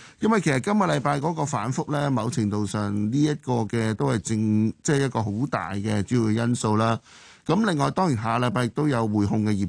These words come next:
績啦。咁我諗其實個市嚟講呢，就傾向都係上落市為主啦。咁但係嚟講，可能就個上下波幅呢，就略為褪下一格啦。咁啊，下邊嚟講呢，就睇返住大概係兩萬四邊嗰啲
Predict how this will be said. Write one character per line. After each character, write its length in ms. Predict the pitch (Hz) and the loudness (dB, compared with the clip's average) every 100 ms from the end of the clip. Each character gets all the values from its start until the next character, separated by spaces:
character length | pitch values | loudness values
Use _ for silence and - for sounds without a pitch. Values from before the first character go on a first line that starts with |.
| - | -2
績 220 | 127 - | -4 -2
啦。 280 | 127 120 120 - - _ | 0 0 -2 -6 -20 _
咁 520 | - 110 131 165 190 190 | -2 2 2 2 0 0
我 100 | 160 | 0
諗 220 | 208 311 | 0 0
其 60 | 170 | -2
實 100 | 120 | 0
個 120 | 147 | -2
市 160 | - 139 | 0 0
嚟 180 | 147 | 0
講 160 | 110 127 | -2 -2
呢， 140 | 165 | -2
就 100 | 151 123 117 | 0 -2 -2
傾 280 | - 165 160 | -2 0 2
向 200 | 139 123 | 0 0
都 80 | 151 | 0
係 80 | |
上 220 | 127 104 110 | 0 0 0
落 120 | 98 | -2
市 180 | - 113 | -2 -2
為 200 | 101 92 | 0 -2
主 160 | - 107 | -2 0
啦。 220 | 120 127 - - _ | 2 0 -4 -20 _
咁 200 | - 185 | -2 0
但 220 | 160 117 113 | 0 0 0
係 160 | 117 | 0
嚟 160 | 117 87 | 0 -2
講， 180 | 123 143 | 0 2
可 60 | 156 | 2
能 140 | 104 107 | -2 -2
就 420 | 117 107 107 104 | -2 0 0 -2
個 200 | - 120 | 0 0
上 240 | 117 107 | 2 0
下 140 | 110 107 | 0 0
波 180 | 139 143 | 0 0
幅 160 | 143 | 2
呢， 100 | 139 | 0
就 140 | 123 104 | 0 0
略 180 | 101 87 | 0 -2
為 140 | 80 | -8
褪 340 | - - 117 117 | -8 -2 0 0
下 240 | 104 101 | -2 -4
一 40 | 147 | -4
格 100 | - 110 - | -2 -2 0
啦。 180 | 139 139 - - - | 0 -2 -6 -20 -4
咁 160 | 139 143 | 0 2
啊， 60 | |
下 180 | 120 113 | 2 0
邊 220 | 107 143 | 0 0
嚟 120 | 127 98 | 0 -2
講 120 | 117 | -2
呢， 100 | 131 | -2
就 160 | 113 101 | -2 -2
睇 160 | 107 | -2
返 180 | 123 131 | 0 0
住 100 | 120 | -2
大 160 | 104 95 | -2 -4
概 160 | 95 | 0
係 180 | 104 101 | 2 2
兩 200 | 95 92 | 2 0
萬 160 | 107 101 | 0 0
四 180 | 101 117 | 0 2
邊 440 | 107 117 127 120 | 0 2 2 4
嗰 20 | |
啲 140 | 113 | 0